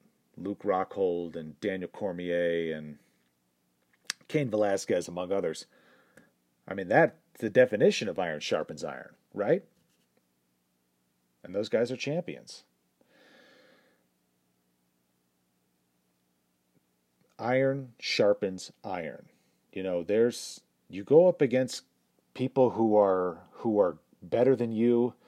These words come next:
or even if you're overall better, who might do one thing better than you, that's gonna sharpen the sword.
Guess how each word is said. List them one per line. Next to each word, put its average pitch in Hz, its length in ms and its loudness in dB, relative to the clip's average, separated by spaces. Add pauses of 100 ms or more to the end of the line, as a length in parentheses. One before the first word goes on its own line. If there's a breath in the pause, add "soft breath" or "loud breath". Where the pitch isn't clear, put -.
(920 soft breath)
or 107 360 4
even 113 260 0
if 98 160 -4
you're 107 340 0
overall 117 600 4
better, 113 460 0
who 104 120 -6
might 107 300 -4
do 120 140 -2
one 107 320 -4
thing 123 440 -4
better 117 220 2
than 110 160 -6
you, 113 180 0
that's 107 340 -2
gonna 147 200 -2
sharpen 139 460 0
the 120 80 -4
sword. 143 520 -2